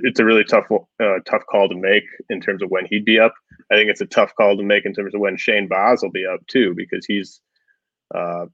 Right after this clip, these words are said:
I mean, he's kind of been just as impressive as, as Hunter Greene for the Reds. And I think he's put himself in the position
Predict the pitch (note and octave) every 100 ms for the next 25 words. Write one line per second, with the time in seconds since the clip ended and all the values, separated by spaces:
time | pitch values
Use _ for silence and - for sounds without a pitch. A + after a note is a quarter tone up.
0 | _ - F#2+ E2+ G#2 - G2 F2 F#2 F2
1 | G2 - F#2 F#2+ - G2 F2 F#2+ F#2+ F2+
2 | F2+ - G2+ - G2+ F2+ G2 G#2 G2+ F#2+
3 | F2+ F#2 G#2+ F#2 F2 - - G2 F#2 F#2+
4 | F2+ - F#2+ - F#2+ F2+ G2+ F#2 F#2+ F#2
5 | - F#2 G2 - F#2